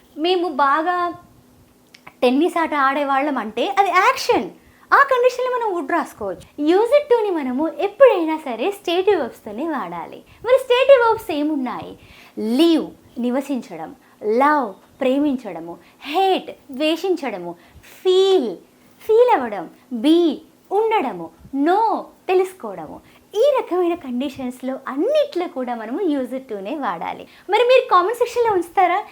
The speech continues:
మీరు గతంలో ఏ ఊర్లో ఉన్నారు, ఇప్పుడు ఏ ఊరికి వచ్చారు అన్నప్పుడు మీరు would వాడతారా, use it to వాడతారా? లీవ్ అనేది స్టేటివ్ వర్బ్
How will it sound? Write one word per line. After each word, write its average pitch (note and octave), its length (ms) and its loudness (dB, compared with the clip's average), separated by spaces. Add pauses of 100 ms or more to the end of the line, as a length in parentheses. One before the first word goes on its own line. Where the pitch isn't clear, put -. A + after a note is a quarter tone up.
(120)
మీరు G4 420 0 (280)
గతంలో A4+ 440 2
ఏ F4+ 140 2
ఊర్లో G4+ 380 4
ఉన్నారు, E4+ 600 -2 (160)
ఇప్పుడు G4+ 320 6
ఏ G4+ 200 4
ఊరికి G#4+ 340 4
వచ్చారు E4+ 640 -4 (280)
అన్నప్పుడు D4+ 520 -4 (200)
మీరు F#4+ 140 2
would E4 280 2
వాడతారా, D#4 540 0
use A#4 420 2
it A4 80 -4
to G#4+ 80 0
వాడతారా? E4 640 0 (440)
లీవ్ E4+ 360 4
అనేది F4 300 0
స్టేటివ్ F4 500 -4
వర్బ్ F4 180 0